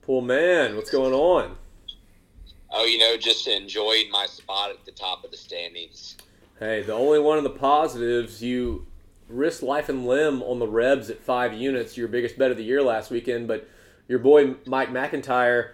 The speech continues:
Speaker 1: and the <laughs> F I U Panthers for the second time this year coming through with a big money line win to resurrect you. Is he your favorite coach in the, in the F B S?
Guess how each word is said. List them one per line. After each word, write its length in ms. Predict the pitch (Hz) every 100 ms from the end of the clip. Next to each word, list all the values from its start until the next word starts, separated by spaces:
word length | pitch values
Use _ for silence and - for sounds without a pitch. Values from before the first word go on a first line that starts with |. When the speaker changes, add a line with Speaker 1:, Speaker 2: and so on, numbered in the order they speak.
| -
Speaker 1:
and 140 | 117 117
the 320 | 135 - 143
<laughs> 0 |
F 140 | 143
I 100 | 143
U 140 | 135 135
Panthers 680 | 139 143 156 131 120 120
for 100 | -
the 80 | 127
second 260 | 131 143 127
time 240 | 135 139
this 160 | 127 120
year 420 | 143 170 127 123 - -
coming 260 | - 135 123
through 200 | 139 131
with 120 | 123
a 40 | 117
big 280 | 123 127
money 300 | 120 120 170
line 320 | 143 113 110 110
win 280 | 117 120 117
to 100 | 113
resurrect 640 | 120 131 107 113 147 -
you. 320 | 104 101 101 - _ _ -
Is 140 | 117
he 100 | 139
your 180 | 151 147
favorite 360 | 143 143 139 139
coach 280 | 135 139 -
in 240 | 131 127
the, 340 | 127 120 120 117
in 140 | 127
the 320 | 117 120 117 110
F 180 | 131 131
B 140 | 123
S? 340 | 123 151 -